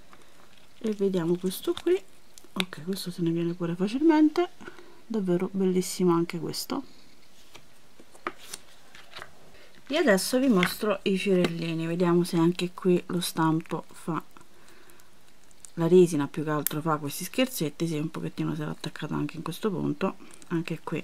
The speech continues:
stesso discorso, non so se si nota, si è attaccato anche in questo punto. Ok,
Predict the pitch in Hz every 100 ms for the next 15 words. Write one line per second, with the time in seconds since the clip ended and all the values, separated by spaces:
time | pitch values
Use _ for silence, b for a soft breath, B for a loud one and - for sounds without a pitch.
0 | - - 160 - 156 - - - 170 175
1 | 160 156 - 156 147 165 165 B B B
2 | B B B B B - - - 180 -
3 | - 180 - 185 - 190 175 151 156 165
4 | 160 156 - 175 147 143 - 220 B B
5 | B B - - - - - - - -
6 | - - - - - - - - - -
7 | - - - - - - - - - -
8 | - - - - - - - - - -
9 | - - - - - - - - 170 175
10 | - 190 208 226